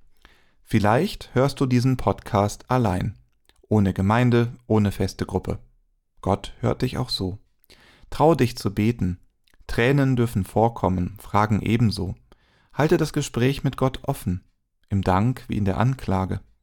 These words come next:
Schaffe dir zum Beispiel ein kleines Ritual, eine Minute Stille, ein schlichtes "Herr, hier bin ich", eine Kerze am Abend, ein Satz in ein Notizheft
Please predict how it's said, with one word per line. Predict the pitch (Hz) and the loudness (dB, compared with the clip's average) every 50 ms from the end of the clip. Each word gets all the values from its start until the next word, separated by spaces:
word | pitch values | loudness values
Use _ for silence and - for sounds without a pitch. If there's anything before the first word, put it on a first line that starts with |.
| _ _ _ _ _ _ _ - - _ _ _ _ | _ _ _ _ _ _ _ -20 -20 _ _ _ _
Schaffe | - - - 95 95 | -8 -6 -6 -6 -4
dir | 95 - 107 113 117 | -2 0 0 0 0
zum | - 135 135 | 0 0 2
Beispiel | 113 107 113 123 123 - - | 4 4 4 2 0 -2 -2
ein | - 123 127 | 0 0 0
kleines | - - 101 104 113 127 123 - | 0 0 2 2 2 2 0 -2
Ritual, | - 123 - 123 - - 147 143 123 98 - - - _ _ _ _ _ _ _ _ | -4 -2 -2 -2 -2 0 0 0 0 0 -2 -4 -12 _ _ _ _ _ _ _ _
eine | - 92 90 90 | -6 -4 -2 0
Minute | 95 101 113 117 - 135 | 0 0 0 0 -2 -2
Stille, | 135 - - 147 147 143 139 139 139 131 - _ _ _ _ | -2 0 2 2 4 4 4 4 2 -2 -6 _ _ _ _
ein | - - 101 | -2 -2 -2
schlichtes | - - 117 117 110 - 107 101 - - | -2 0 -2 -2 -2 -2 -6 -8 -8 -8
"Herr, | - - 117 110 110 | -4 0 2 4 4
hier | 110 104 - 101 | 2 0 -2 -2
bin | 98 123 135 143 | 2 2 2 4
ich", | 131 127 123 - - - - _ _ _ _ _ _ - | 4 2 0 -2 -6 -18 -20 _ _ _ _ _ _ -8
eine | - 95 92 90 90 92 | -4 -2 -2 -2 -2 -4
Kerze | - - - 104 - - - 87 | -4 -4 -2 -2 -2 -2 -2 -2
am | 92 92 - | -2 -2 0
Abend, | - 127 127 127 123 120 120 120 120 - - - | 2 2 2 4 4 4 2 2 0 -4 -10 -8
ein | - 98 95 95 95 95 98 - | -4 -2 -2 -2 -2 -2 -4 -4
Satz | - 117 - 123 - - - | -2 -2 -2 -4 -6 -6 -4
in | - 101 98 | -2 -2 0
ein | - - 95 | 0 0 0
Notizheft | 101 117 117 - 156 - - - 131 127 123 - | 0 0 0 -2 -4 -4 -2 0 0 0 0 -2